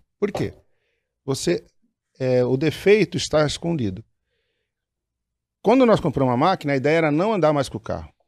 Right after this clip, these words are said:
Pra que eu descobri justamente, né, o barulho da suspensão, coloca ali, o barulho é personalizado.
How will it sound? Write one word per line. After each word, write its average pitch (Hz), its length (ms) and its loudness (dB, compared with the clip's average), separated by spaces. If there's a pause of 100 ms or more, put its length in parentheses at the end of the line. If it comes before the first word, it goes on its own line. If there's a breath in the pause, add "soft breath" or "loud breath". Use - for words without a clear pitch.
(960)
Pra 95 120 -6
que - 100 -10
eu 120 40 -6
descobri 113 420 -6
justamente, 131 760 -4
né, 123 140 -6
o 147 80 -4
barulho 127 360 2
da 127 120 -2
suspensão, 170 480 -6
coloca 135 360 -4
ali, 165 120 -4
o 160 100 -16 (500)
barulho 120 380 -4
é 113 60 -4
personalizado. 95 1040 -12